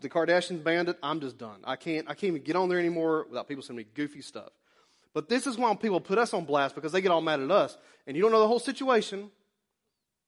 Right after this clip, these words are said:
They're gonna run our name through the mud, and then people side with them. You have no idea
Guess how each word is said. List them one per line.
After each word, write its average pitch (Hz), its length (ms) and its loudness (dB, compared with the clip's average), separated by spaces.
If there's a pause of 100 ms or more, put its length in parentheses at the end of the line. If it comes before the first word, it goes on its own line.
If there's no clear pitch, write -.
(180)
They're 147 80 -4
gonna 175 160 2
run 190 160 4
our 233 100 4
name 233 180 2
through 233 120 -2
the 220 80 2
mud, 175 440 2 (920)
and 156 80 -4
then 165 100 0
people 196 260 -4
side 190 320 -2
with 160 160 -10
them. 131 280 -6 (1400)
You 139 80 -12
have 156 140 -2
no 202 300 4
idea 185 580 2